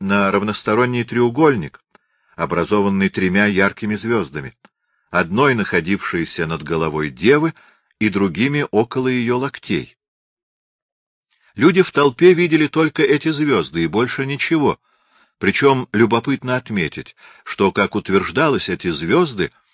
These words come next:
никогда больше не появлялись. Подходивших к толпе детей, просили описать, как они видели. Причем им не разрешали ни с кем разговаривать. Трое слово в слово описали видение,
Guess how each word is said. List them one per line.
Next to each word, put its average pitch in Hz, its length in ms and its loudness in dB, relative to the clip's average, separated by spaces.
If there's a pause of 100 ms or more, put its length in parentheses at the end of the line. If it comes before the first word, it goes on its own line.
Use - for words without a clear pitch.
(260)
никогда 120 680 0
больше 110 480 -2
не 123 140 -8
появлялись. 85 1000 -6 (1040)
Подходивших 117 840 0
к - 60 -20
толпе 110 380 2
детей, 117 460 -2 (360)
просили 101 420 0
описать, 120 540 -2
как 120 260 -4
они 123 240 -2
видели. 80 540 -4 (1120)
Причем 123 420 0
им 131 320 0
не 127 100 2
разрешали 120 720 0
ни 117 140 -4
с - 120 -8
кем 123 240 -2
разговаривать. 113 840 -4 (1000)
Трое 156 560 4
слово 156 640 0
в - 80 -10
слово 104 540 0
описали 82 580 -4
видение, 95 720 -2